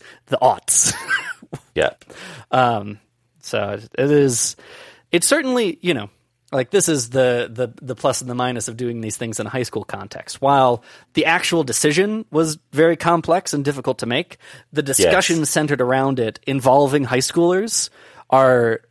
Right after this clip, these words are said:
Speaker 1: like, super rewarding and super important, um,
Speaker 2: Mm-hmm.
Speaker 1: because you get to kind of explore these issues and talk about these things. Um, you know, very, very real, very historical things. Um,
Speaker 2: Absolutely.
Speaker 1: And then that makes it honest too. Like,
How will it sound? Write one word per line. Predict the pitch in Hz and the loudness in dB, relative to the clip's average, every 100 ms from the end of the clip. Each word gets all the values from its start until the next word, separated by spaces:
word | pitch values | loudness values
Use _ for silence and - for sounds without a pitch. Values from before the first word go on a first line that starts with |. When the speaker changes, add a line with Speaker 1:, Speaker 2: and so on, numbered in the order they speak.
| _ | _
Speaker 1:
like, | 113 101 - | -2 -2 -2
super | - 226 - 151 | -2 -2 -2 -4
rewarding | 127 120 127 123 113 113 | -2 2 4 4 2 -2
and | 104 | -6
super | - 113 110 | -8 -8 -8
important, | 101 107 - 80 - - _ - - 127 | -8 -10 -10 -16 -20 -20 _ -20 -6 0
um, | 117 | 0
Speaker 2:
Mm-hmm. | 101 69 - _ | 0 -8 -14 _
Speaker 1:
because | 131 - 165 156 123 | -6 0 4 4 2
you | 127 | -4
get | 123 117 | -4 -4
to | - | -6
kind | - 120 117 | -8 -8 -6
of | 107 | -6
explore | - - 123 127 120 | -6 -6 -2 0 0
these | 117 113 | -2 -8
issues | 107 - 107 104 | -10 -10 -14 -14
and | 104 | -12
talk | - 110 | -8 -8
about | 113 104 101 | -8 -12 -10
these | 101 - | -10 -8
things. | 107 101 98 98 - - - - _ | -8 -10 -14 -10 -10 -10 -20 -20 _
Um, | 113 104 98 - | -6 -4 -10 -8
you | 156 | -6
know, | 113 | -6
very, | 120 123 113 123 151 151 - | -10 -16 0 2 2 -2 -6
very | 113 143 | -2 -2
real, | 143 135 185 | 0 0 0
very | 139 117 139 135 | 0 0 0 -2
historical | - 127 123 127 - 127 | -8 -4 2 2 2 -2
things. | 131 139 185 - - - - | -2 -4 -6 -10 -14 -20 -6
Um, | 117 117 107 | 0 2 0
Speaker 2:
Absolutely. | 101 90 90 135 175 _ _ - - | 0 0 0 -2 -6 _ _ -20 -10
Speaker 1:
And | 202 202 170 | -2 -2 0
then | 147 143 | -2 0
that | 139 | -2
makes | 127 117 | -4 -6
it | 117 | -4
honest | 123 113 - | -4 -4 -12
too. | - 117 - _ | -10 -10 -12 _
Like, | 110 | -10